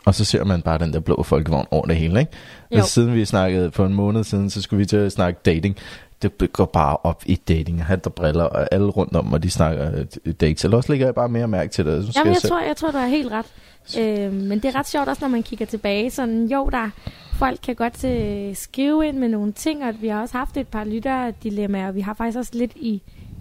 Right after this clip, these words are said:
Speaker 2: i ærmet, øhm, til nogle senere afsnit.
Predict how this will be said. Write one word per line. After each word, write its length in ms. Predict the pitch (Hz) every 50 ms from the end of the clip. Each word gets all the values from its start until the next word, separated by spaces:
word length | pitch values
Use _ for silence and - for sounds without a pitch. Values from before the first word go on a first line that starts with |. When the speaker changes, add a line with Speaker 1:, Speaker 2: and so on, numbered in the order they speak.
| - - -
Speaker 2:
i 140 | 226 - -
ærmet, 420 | - 202 180 196 233 269 302 320 320 - _ -
øhm, 920 | - 240 233 226 220 214 208 208 208 208 202 202 202 202 196 202 202 202 196 208 - - _ - _
til 140 | - - 240
nogle 120 | 233 226 214
senere 260 | - 254 240 269 262
afsnit. 300 | 254 262 - 285 277